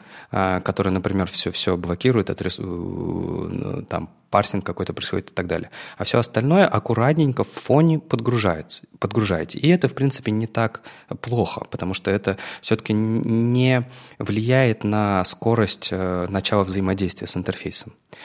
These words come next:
Вот. Но также он предлагает ещё несколько вещей. Это, э, выносить загрузку ваших каких-то джаваскриптовых файлов в,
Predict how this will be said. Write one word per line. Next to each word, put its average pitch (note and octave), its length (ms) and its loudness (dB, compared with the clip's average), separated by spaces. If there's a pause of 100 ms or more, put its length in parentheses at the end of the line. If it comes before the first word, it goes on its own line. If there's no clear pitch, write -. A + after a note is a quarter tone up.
(300)
Вот. G2+ 360 2
Но C3 420 4
также C#3 400 4
он A#2+ 120 0
предлагает A#2 440 0
ещё A#2 200 2
несколько F2+ 440 -2
вещей. F2 360 -4 (120)
Это, F#2 680 0 (340)
э, F2 460 -4
выносить G#2 720 0
загрузку G2+ 920 0
ваших F2+ 340 0
каких-то F#2+ 440 -6
джаваскриптовых F#2+ 760 -4
файлов F2+ 420 -2
в, E2+ 680 -4